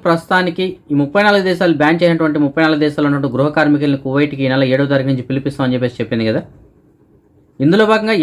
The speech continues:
ఎవరినైతే ఇప్పుడు కువైట్కి పిలిపిస్తున్నారో దానికి సంబంధించిన టికెట్స్, కువైట్కి సంబంధించినటువంటి ఈ, ఆ, కపిల్ అంటే ఎవరైతే ఉంటారో, అంటే వాళ్ళ స్పాన్సర్ ఎవరైతే ఉంటారో వాళ్ళే టికెట్స్ బుక్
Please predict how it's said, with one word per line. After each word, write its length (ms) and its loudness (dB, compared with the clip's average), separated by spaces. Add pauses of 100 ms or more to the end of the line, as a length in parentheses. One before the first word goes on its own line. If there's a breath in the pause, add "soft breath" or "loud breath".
ఎవరినైతే 340 0
ఇప్పుడు 200 -6
కువైట్కి 360 0
పిలిపిస్తున్నారో 640 -2
దానికి 240 0
సంబంధించిన 320 0 (100)
టికెట్స్, 320 -2 (140)
కువైట్కి 380 2
సంబంధించినటువంటి 680 0 (120)
ఈ, 40 -2 (640 soft breath)
ఆ, 60 -6 (180)
కపిల్ 320 2 (100)
అంటే 200 0
ఎవరైతే 320 2
ఉంటారో, 300 0
అంటే 120 -2
వాళ్ళ 220 0
స్పాన్సర్ 320 0
ఎవరైతే 240 -2
ఉంటారో 280 -2
వాళ్ళే 240 0
టికెట్స్ 300 -4
బుక్ 120 -8